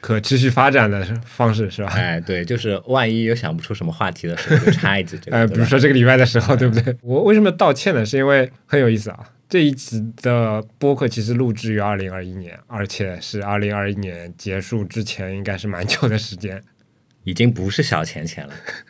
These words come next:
Speaker 1: <laughs> 反正钱钱，啊，不是钱钱，哎呀，这个叫的有点过于亲昵了。反正他是一个在我们群里一直被叫做小可爱的那个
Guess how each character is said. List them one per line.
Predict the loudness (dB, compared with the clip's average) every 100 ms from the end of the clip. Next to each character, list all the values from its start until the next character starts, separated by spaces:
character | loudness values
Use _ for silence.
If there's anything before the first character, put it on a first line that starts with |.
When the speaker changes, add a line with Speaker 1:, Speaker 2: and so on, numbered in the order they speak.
| _
Speaker 1:
<laughs> | _ -20 -20 _ -6
反 | -2
正 | 0 0 0 -8 _ _
钱 | 0 0
钱， | 2 2 0 -4
啊， |
不 | -8 -6
是 |
钱 | -8 -10
钱， | -18 -14
哎 |
呀， | -14 -14 _
这 | -12 -12
个 |
叫 | -8 -8
的 | -4
有 | -6
点 | -6 -12 _
过 | -2
于 | -2
亲 | -4 -4 -2
昵 | -4
了。 | -6 -14 -20 _ _
反 | 0
正 | 0
他 | 2
是 | 2 2
一 | 4
个 | 2
在 | 4 2
我 |
们 | 2
群 | 0 0
里 | 0
一 |
直 | -2
被 | 0 0
叫 | 2 2
做 | 2
小 | 0 0 2
可 | 2
爱 | 2 4
的 | 2 0 -2 -6 -6
那 | -4
个 | -2 -4 -8